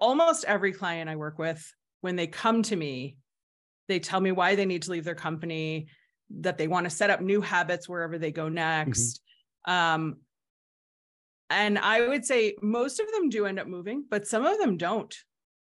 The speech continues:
Speaker 1: uh, including that client I was telling you about who went from H R, you know, front-facing H R to H R
Speaker 2: Right.
Speaker 1: operations, because they think they've already failed where they are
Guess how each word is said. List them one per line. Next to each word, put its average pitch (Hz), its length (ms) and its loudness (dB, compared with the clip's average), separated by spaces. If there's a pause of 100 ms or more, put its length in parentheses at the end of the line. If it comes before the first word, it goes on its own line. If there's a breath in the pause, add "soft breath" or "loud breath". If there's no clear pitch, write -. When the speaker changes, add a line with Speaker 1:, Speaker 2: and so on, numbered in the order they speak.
Speaker 1:
uh, 196 260 2
including 254 440 0
that 220 160 0
client 175 280 -6
I 160 60 -4
was 165 140 -8
telling 370 260 0
you 190 160 2
about 139 300 -4
who 170 100 -6
went 170 220 -6
from 165 200 -2
H 160 300 -6
R, 156 380 0 (240)
you 170 180 -6
know, 160 80 -6
front-facing 196 520 -2
H 170 160 -6
R 156 120 -2
to 156 420 -6
H 156 140 -8
R 160 80 -2
Speaker 2:
Right. 156 60 -2
Speaker 1:
operations, 165 680 -2 (1500 loud breath)
because 247 580 4
they 233 140 4
think 311 320 2
they've 240 160 2
already 226 340 4
failed 165 440 -2
where 165 180 -8
they 147 160 -10
are - 240 -14